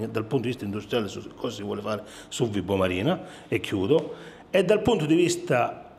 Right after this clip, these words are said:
turistico, allora bisogna capire se vogliamo portare navi da crociera, rendere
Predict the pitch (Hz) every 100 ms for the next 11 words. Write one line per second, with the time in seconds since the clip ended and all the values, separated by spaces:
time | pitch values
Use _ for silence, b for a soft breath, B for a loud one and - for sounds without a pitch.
0 | - - - - 175 127 - - 165 180
1 | - 151 139 143 156 151 156 175 - 127
2 | 143 - - 139 127 131 120 117 110 107
3 | 110 107 107 104 95 156 156 110 110 117
4 | 110 107 107